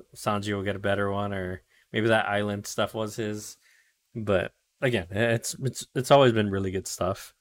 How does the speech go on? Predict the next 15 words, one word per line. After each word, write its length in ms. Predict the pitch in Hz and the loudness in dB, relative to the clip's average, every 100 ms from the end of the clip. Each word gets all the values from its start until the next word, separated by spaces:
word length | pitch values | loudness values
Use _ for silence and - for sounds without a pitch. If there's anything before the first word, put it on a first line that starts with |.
| _ _ _ _ _ _ _ _ _ _ _ | _ _ _ _ _ _ _ _ _ _ _
even 200 | 110 120 | 4 4
in, 120 | 113 | 4
like, 180 | 101 92 | 2 2
the 80 | 98 | 2
later 280 | 95 95 87 | 4 2 0
arcs 220 | 90 - | -2 -2
I 60 | 95 | 0
have 200 | 90 - | 0 -2
seen. 340 | 110 107 120 _ _ _ _ _ _ _ _ _ _ _ - - _ - - - - _ _ _ 117 | 0 0 -2 _ _ _ _ _ _ _ _ _ _ _ -16 -14 _ -20 -20 -20 -20 _ _ _ 4
Um, 180 | 107 104 | 4 4
but 240 | 117 - | 2 6
basically, 400 | 143 143 143 131 | 4 6 6 8
they're 160 | 120 127 | 10 12
raised 280 | 131 127 | 10 10
by 480 | 120 120 117 117 117 | 10 12 12 8 4